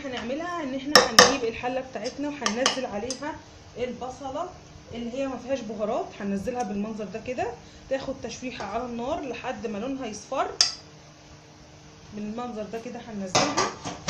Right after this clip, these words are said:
و، آه، لحد ما لونها يصفر، وبعد ما لونها يصفر هنشوف هنعمل ايه، هنشوف الخطوات كلها، آه، مع بعض. هنحطها على النار وهنشوف هنعمل ايه بقى في الفرخة بتاعتنا. طاسة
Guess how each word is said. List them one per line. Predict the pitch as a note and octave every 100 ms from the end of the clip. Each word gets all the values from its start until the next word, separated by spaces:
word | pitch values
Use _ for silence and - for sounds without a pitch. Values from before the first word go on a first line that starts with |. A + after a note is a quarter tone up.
| G3+ - G#3+
و، | C#4
آه، | D#4 D4+ A3 A3+ A3+ G#3+ G#3+ G#3+ G#3+
لحد | - A#3+ A#3+
ما | C#4
لونها | C4+
يصفر، | G#3+ - C#4+ D4+
وبعد | C4 C#4 C4
ما | A#3+
لونها | C#4 C4
يصفر | A3 C#4 C#4
هنشوف | B3 A3 - -
هنعمل | B3 C4 G3
ايه، | G3+ B3+ G#3
هنشوف | G3+ B3+
الخطوات | - - G3+ -
كلها، | A3+ A#3+ B3+ - - -
آه، | F#3+ G3 B3+
مع | G#3
بعض. | - - - - - - -
هنحطها | G3+ G#3+ C4+ B3+
على | A#3+
النار | G#3+ A3+ E4+
وهنشوف | E4+ B3 A#3 D4 B3+
هنعمل | C4+ B3+
ايه | A#3+
بقى | B3+ -
في |
الفرخة | - - - -
بتاعتنا. | - D#3+ E3 - - - - - - - D3+ D3+ - - - - - - - - - - - - - - - - - - -
طاسة | A#3+